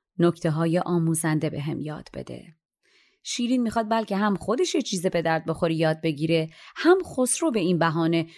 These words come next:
اون چه که کسی جرأت نداره بهش یاد بده یاد بگیره. بزرگ امید با شنیدن اسم کلیله گل از گلش میشکفه و عشق می‌کنه و با آب و تاب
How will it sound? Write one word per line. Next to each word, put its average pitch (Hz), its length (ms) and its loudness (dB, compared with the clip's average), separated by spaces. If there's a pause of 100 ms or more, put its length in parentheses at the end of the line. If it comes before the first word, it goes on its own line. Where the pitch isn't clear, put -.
(120)
اون 202 200 2
چه 185 140 -4
که 175 140 -2
کسی 170 380 0
جرأت 165 440 -2
نداره 160 300 0
بهش 160 380 -2
یاد 165 320 0
بده 160 220 0
یاد 151 380 -2
بگیره. 135 480 -8 (360)
بزرگ 302 320 -2
امید 320 320 2 (280)
با 170 80 -2
شنیدن 160 520 0 (120)
اسم 302 300 0
کلیله 294 560 0 (360)
گل 233 180 2
از 208 180 -2
گلش 185 380 -4
میشکفه 147 440 -4
و - 100 -12 (220)
عشق 185 380 0
می‌کنه 156 400 -4
و 135 140 -10 (300)
با 165 320 -2
آب 302 260 0
و 349 60 0
تاب 370 360 0